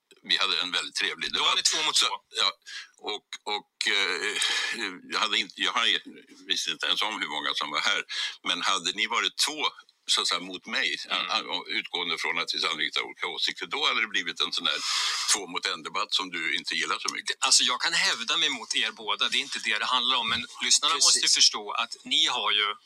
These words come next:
Speaker 2: om, nu låter jag lite hård, men ni har ju er, er privatekonomi att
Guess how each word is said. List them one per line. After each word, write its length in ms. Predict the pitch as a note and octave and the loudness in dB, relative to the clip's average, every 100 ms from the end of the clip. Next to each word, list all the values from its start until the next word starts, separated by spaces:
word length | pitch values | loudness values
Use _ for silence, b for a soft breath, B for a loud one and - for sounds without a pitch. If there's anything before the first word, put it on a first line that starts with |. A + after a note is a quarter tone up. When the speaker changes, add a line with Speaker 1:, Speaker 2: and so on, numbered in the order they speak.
| _ | _
Speaker 2:
om, 220 | - A#2+ - | -4 -2 -2
nu 140 | B2+ | -2
låter 200 | D3 C3+ A2+ | 0 0 0
jag 40 | |
lite 140 | G#2 | -2
hård, 280 | G#2 G2+ D3+ C#3 - | -4 -4 -4 -4 -6
men 140 | A#2 | -4
ni 100 | B2+ | 0
har 260 | D#3+ D#3+ E3+ | 0 2 2
ju 100 | D#3+ | 2
er, 220 | A#2 A2+ - A#2 | 2 -2 -2 -2
er 140 | A2 A#2 - B2 B2 A#2+ | -2 -4 -4 -2 0 0
privatekonomi 720 | - A#2+ - B2 D#3+ - C#3+ - | -2 -4 -2 0 2 2 2 0
att 140 | A#2 | -6